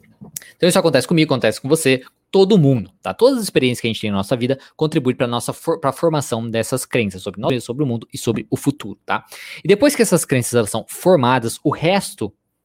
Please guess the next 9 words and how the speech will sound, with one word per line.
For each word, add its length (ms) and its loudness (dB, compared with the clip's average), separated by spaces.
das, 220 -2
das, 400 -4
das 280 -6
nossas 280 -6
experiências 760 -6
aí 260 -2
contribuem 520 2
pro 120 -4
fortalecimento 1500 0